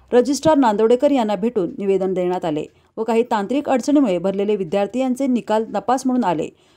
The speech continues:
या विद्यार्थ्यांना न्याय मिळवून देण्यासाठी स्वाभिमानी विद्यार्थी परिषद पुन्हा एक शिष्टमंडळ घेऊन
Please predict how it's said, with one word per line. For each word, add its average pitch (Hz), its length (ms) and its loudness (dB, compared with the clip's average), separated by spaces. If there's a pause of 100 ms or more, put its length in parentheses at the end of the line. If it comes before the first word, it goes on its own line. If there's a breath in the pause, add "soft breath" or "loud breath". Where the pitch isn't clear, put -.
(160 soft breath)
या 214 100 0
विद्यार्थ्यांना 208 600 0
न्याय 233 240 2
मिळवून 277 220 4
देण्यासाठी 285 500 2 (340 soft breath)
स्वाभिमानी 302 480 4
विद्यार्थी 226 420 2
परिषद 226 320 0 (100)
पुन्हा 254 320 2
एक 196 160 -4
शिष्टमंडळ 269 600 2
घेऊन 285 240 2